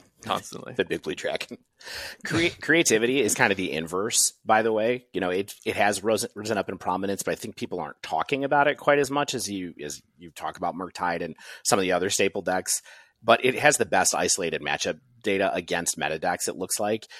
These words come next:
Speaker 2: It's better, fifty percent or better against nine of the other thirteen top decks.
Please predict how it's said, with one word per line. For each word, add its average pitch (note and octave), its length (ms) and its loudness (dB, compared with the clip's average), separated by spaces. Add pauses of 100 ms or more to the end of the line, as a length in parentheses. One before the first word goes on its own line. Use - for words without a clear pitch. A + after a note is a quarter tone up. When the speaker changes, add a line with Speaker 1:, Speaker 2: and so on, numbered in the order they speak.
(120)
Speaker 2:
It's - 160 -2
better, G2 540 0
fifty - 280 -2
percent A2 260 0
or G2 40 -2
better F2 300 0
against F2 400 -4
nine E2 320 -2
of F2+ 100 -4
the F#2 120 -4
other F2 240 0
thirteen E2+ 580 -8 (400)
top F#2 260 2
decks. - 520 2